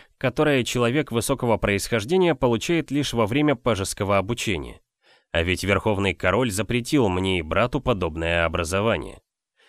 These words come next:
В скором времени мы въехали на вершину холма. На возвышении свирепо бушевал ветер.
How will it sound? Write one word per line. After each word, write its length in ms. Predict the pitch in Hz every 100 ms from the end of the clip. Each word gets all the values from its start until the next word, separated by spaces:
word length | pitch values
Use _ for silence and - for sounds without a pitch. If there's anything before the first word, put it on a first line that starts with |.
| _
В 80 | -
скором 280 | - 196 170
времени 380 | 143 202 185 170
мы 200 | 156 131
въехали 420 | 135 170 165 160
на 100 | 156
вершину 480 | 127 110 - 101 90
холма. 460 | 98 101 85 107 _ _ _ _ _
На 160 | - 92
возвышении 600 | 95 92 107 131 120 104
свирепо 440 | - 104 127 139
бушевал 520 | 113 101 - 104 127 127
ветер. 460 | 120 101 82 -